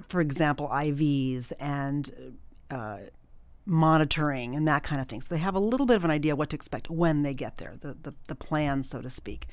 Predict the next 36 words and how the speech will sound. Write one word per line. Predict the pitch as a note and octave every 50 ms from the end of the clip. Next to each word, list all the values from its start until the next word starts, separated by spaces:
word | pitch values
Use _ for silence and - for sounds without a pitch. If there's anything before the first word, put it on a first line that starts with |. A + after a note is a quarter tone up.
| - - - - - - - - - - - - -
Um, | E3 D#3+ D#3 D#3 D#3 D#3+
and | E3 E3+ E3 D#3
then | E3 D#3+ D#3+ D#3+ D#3+ D#3 D#3 D#3+ D3+ -
after | C3+ C3+ D3 C#3+ - E3+ D#3
that, | D3+ F3 E3+ F3 F#3+ G3 - -
we | F#3+ F#3
take | - E3 E3
a | F3
little | D#3+ D#3+ D#3
bit | D3 C#3+
of | C#3
a | C#3
break, | C3+ C#3+ C#3+ C#3 -
and | C#3 D3+
then | D#3+
we | F3+ G3
go | F#3 G3 F3+ E3+
upstairs | - - - - - E3 D3 C#3+ C#3 C#3 C#3+ C#3 - -
to | - - - F#3+ F#3+
the | E3 D#3+
labor | D3+ D3+ D3 C#3+ C#3+
and | C#3+ C#3
delivery | C#3+ C#3+ C#3 B2 C#3 C3
room, | B2 B2 A#2+ B2
and | C3 C#3+
we | C#3+ C#3
show | - - D3 C#3+ C#3+
them | C#3+ D3 C#3+ D3 C#3+ - - - - - - - - - D3+
all | D3+ D#3
the | D#3+ D#3+
things | - E3 D#3 C#3
that | D3
are | C#3+
available | C3+ C3+ C#3 C#3 C3+ C3+ C3 C3+ C#3+ C3+
in | C3 C#3 D3
there. | D#3+ E3+ E3 D#3+ D#3+ D#3+ E3 D#3+